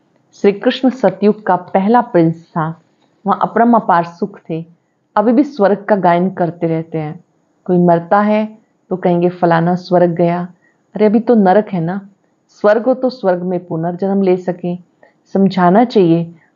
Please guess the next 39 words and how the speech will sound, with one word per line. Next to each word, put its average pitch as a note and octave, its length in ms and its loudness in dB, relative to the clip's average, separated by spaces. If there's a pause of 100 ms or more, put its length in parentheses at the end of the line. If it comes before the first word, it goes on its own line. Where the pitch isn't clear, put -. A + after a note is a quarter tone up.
हमारे F#3 300 0
पास G3+ 300 -4
इतने A#3+ 300 0
वर्षों F3+ 360 0
का F3 160 -6
अनुभव E3+ 380 -4
है, E3 300 -6 (360)
वो G3+ 60 -2
सिर्फ A3 280 0
पन्द्रह G#3+ 320 2
मिनट G#3 300 0
में G3+ 120 0
तो G#3 120 -2
नहीं F3 160 -2
समझा G3 420 -2
सकते, F3+ 560 -4 (380)
इसमें A#3+ 380 -2
time E3 320 0
चाहिए। D#3 540 -6 (520)
पहले A3+ 240 4
पहले A3 240 2
एक C4 400 -4
second F#3 360 -4
की F#3 100 -4
बात E3 300 -2
सुनाते। D#3+ 640 -6 (460)
बेहद F3 400 2
का E3 160 0
बाप E3 480 -2 (320)
जो G3+ 140 2
दुख A#3+ 340 0
हरता G#3 340 2
सुख F#3+ 300 -6
करता E3+ 380 -2
है, E3+ 340 -6 (340)
उनका A3+ 280 0
परिचय F3 480 0
देते D#3+ 340 -4
हैं। D#3+ 300 -8